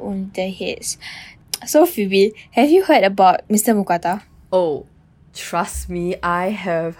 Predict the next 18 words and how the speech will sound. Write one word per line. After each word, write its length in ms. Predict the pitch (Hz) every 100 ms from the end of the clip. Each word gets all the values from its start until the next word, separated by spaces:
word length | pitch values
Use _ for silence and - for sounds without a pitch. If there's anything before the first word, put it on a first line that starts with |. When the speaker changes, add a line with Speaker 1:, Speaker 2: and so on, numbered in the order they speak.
| -
Speaker 2:
heard. 400 | 214 202 214 185
The 120 | 180
moment 440 | 185 202 262 330
the 120 | 294
news 480 | 202 196 247 269 277
came 380 | - 262 240 247 -
out, 360 | 190 208 240 -
I 160 | - 190
was 320 | 190 196 208
like, 420 | 185 170 170 _ - _ _ _ _ _ _
"Hold 200 | - 277 220
up, 100 | -
I 160 | - 190
actually 320 | 220 - 392
want 180 | 269 262
to 60 | 170
go 220 | 165 175
there." 180 | 175